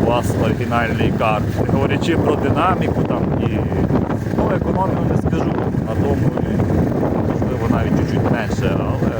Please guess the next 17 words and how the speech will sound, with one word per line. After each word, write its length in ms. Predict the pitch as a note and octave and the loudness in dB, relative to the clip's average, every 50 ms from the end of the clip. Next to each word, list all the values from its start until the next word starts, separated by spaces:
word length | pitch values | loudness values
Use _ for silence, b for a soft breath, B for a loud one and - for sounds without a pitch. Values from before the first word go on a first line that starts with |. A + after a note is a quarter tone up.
| G#2+ G#2+ | -4 -4
воно 140 | G#2+ G#2 G#2 G2 - | -4 -4 -4 -4 -4
того, 260 | A2+ A2+ G2 F#2 F#2 F2+ - - - - - | -2 -2 -2 -2 -2 -2 -4 -4 -4 -4 -2
воно 260 | A2 B2 C3 C3 B2+ B2+ | 0 0 2 2 2 2
того 280 | - - - - - - | 2 2 0 0 0 -2
не 60 | - | -2
коштує, 500 | - - C3+ B2+ - - - A2+ A2+ A2 A2 - | -2 0 -2 -2 -2 -2 -2 -2 0 0 0 0
бо 60 | A2+ | 0
тому 220 | A2+ A2+ G#2+ - - | 0 0 0 0 0
що 80 | - A2 | -2 -2
там 160 | - G#2 G#2+ G#2 - - A2+ A2+ G#2+ - | -2 -2 -2 -4 -4 -2 -2 0 0 0
різниця 440 | B2+ C#3+ D3+ D3 D#3+ E3 D3+ - D3+ | 2 2 2 2 2 0 2 2 2
в 40 | C#3+ | 0
двісті 360 | - A2+ - C3 - C3+ C#3 | 0 0 -2 -4 -2 -2 0
грам, 300 | C3+ - D3+ E3 E3 D3+ C3+ | 0 0 0 0 -2 -2 0
а 140 | A#2 A#2+ A#2 | 0 0 0
їзда 360 | A#2+ A#2+ - - - C3+ B2+ | 0 -2 -2 0 0 0 0
зовсім. 340 | - C3+ B2+ - - - | 0 0 -2 -2 -4 -2